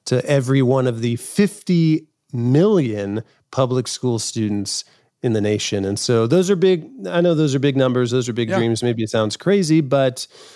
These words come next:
Speaker 1: we serve a big God.
Speaker 2: Well, and based on, I mean, just your trend from where you started to where it is now, I mean, that's gotta be awfully encouraging when you wake up in the morning and go, "We had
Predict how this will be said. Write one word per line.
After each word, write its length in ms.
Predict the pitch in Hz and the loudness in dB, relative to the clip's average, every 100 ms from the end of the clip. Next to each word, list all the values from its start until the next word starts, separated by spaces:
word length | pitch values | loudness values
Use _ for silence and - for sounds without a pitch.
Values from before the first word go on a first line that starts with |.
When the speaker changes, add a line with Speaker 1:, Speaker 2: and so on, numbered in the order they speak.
| - _ _ _ _ _ - | -20 _ _ _ _ _ -2
Speaker 1:
we 80 | 160 | 0
serve 200 | 180 165 | 2 0
a 60 | |
big 180 | 156 170 | 2 0
God. 280 | 151 104 87 - _ _ _ _ _ _ _ | 0 -2 -6 -16 _ _ _ _ _ _ _
Speaker 2:
Well, 220 | 151 147 131 | 0 2 2
and 120 | 127 | 0
based 280 | 143 143 - | -2 -4 -4
on, 260 | 117 113 - | -4 -4 -10
I 80 | 120 | -8
mean, 160 | 110 101 | -6 -4
just 220 | 120 - _ | -6 -8 _
your 140 | 110 98 | -10 -10
trend 760 | - - 110 135 104 101 104 | -12 -8 -6 -4 -4 -6 -6
from 160 | - 101 | -6 -4
where 120 | 104 | -4
you 140 | 104 95 | -4 -6
started 380 | - 110 107 | -4 -2 -2
to 80 | 101 | 0
where 140 | 104 104 | 0 0
it 60 | |
is 160 | 101 92 | 0 -2
now, 640 | 95 98 117 98 90 98 - _ _ - | -2 -2 0 0 0 -2 -6 _ _ -10
I 60 | |
mean, 140 | 98 101 | -6 -6
that's 140 | 104 | -6
gotta 260 | - 110 101 | -2 0 0
be 160 | 101 104 | -2 0
awfully 340 | 110 101 101 | -2 -4 -10
encouraging 560 | 92 - 120 117 101 95 | -10 -6 -6 -6 -6 -6
when 120 | 101 | -6
you 140 | 98 | -4
wake 200 | 101 98 | -4 -2
up 180 | 107 107 | -4 -4
in 60 | 98 | -6
the 80 | 95 | -4
morning 300 | 104 110 101 | -4 -2 -4
and 120 | 92 | -4
go, 220 | 98 98 | 0 0
"We 160 | 95 101 | 0 -2
had 280 | 104 98 | -2 -2